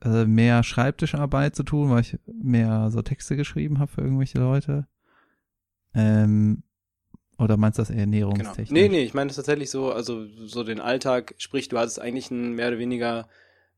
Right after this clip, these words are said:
Speaker 2: einen normalen, könnte man sagen, Arbeitsalltag im
Speaker 1: Ja,
Speaker 2: Sinne von,
Speaker 1: also
Speaker 2: aber du
Speaker 1: dann
Speaker 2: warst schon se-
Speaker 1: ich hab's, hatte halt immer das Problem, ich hab oft tagsüber den Arsch nicht hochgekram-, äh, gekriegt, also ich saß vielleicht am, äh, Arbeitsplatz, aber, ähm, hab dann irgendwie lange gebraucht, bis ich wirklich fokussiert irgendwie an irgendwas arbeite.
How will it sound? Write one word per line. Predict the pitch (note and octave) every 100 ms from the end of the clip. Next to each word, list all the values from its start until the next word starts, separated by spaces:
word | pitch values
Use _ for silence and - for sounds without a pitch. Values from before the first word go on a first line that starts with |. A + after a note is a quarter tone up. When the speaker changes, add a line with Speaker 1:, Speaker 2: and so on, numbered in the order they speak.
| _ A#2
Speaker 2:
einen | G#2+
normalen, | G#2 G#2 G#2+ A#2+ B2 A#2+ A2
könnte | B2 A2
man | A2
sagen, | G#2+ G#2+ G#2
Arbeitsalltag | - A2 A2 - A2 - G#2+ -
im |
Speaker 1:
Ja, | A#2
Speaker 2:
Sinne | B2 C3
von, | B2+
Speaker 1:
also |
Speaker 2:
aber | A#2
du | A#2
Speaker 1:
dann | C#3
Speaker 2:
warst | B2
schon | C3+ A#2+
se- | - _ _ -
Speaker 1:
ich | -
hab's, | A#2+ - -
hatte | C#3 C3+
halt | B2
immer | C3
das | A#2+
Problem, | - A#2 B2+
ich | B2
hab | -
oft | C3 -
tagsüber | - A#2+ C3 B2
den | A#2 G#2
Arsch | A#2+ C3
nicht | C#3 -
hochgekram-, | D3 D3+ C#3+ D3+ D3 -
äh, | B2
gekriegt, | - - -
also | A#2
ich | A#2
saß | A#2+ B2+ -
vielleicht | A#2+ B2+
am, | A#2 A2 - -
äh, | A2
Arbeitsplatz, | G#2+ B2 C3+ - C3+ C3+
aber, | - A2+ A#2 A#2 A#2 - - - - _ _ _ _ -
ähm, | A#2 A2+ A2 A2 A2+ - -
hab | B2
dann | A#2+ A2+
irgendwie | A#2+ A#2
lange | A#2+ B2+ A#2+
gebraucht, | A#2 A#2 B2 -
bis | A#2+
ich | A2+ -
wirklich | A2+ -
fokussiert | - B2 A#2+ - A#2+ A2+
irgendwie | A2 A#2 A2+ A2 G#2+
an | A2+
irgendwas | A2+ G#2+ G#2+
arbeite. | A2+ C3 C3+ C#3 C#3+ C#3+